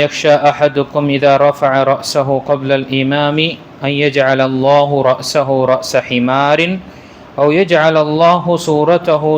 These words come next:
صورة حمار. متفق عليه. கண்ணியத்துக்குரிய அல்லாஹ் அடியார்களே,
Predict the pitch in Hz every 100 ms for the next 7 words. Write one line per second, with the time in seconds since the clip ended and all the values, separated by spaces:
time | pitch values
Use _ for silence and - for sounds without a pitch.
0 | 151 160 175 147 135 170 151 123 123 120
1 | 123 123 123 - - - - 131 127 117
2 | 120 - 147 117 107 - - - - -
3 | - - - - - 143 156 156 156 160
4 | 135 131 135 131 135 127 113 120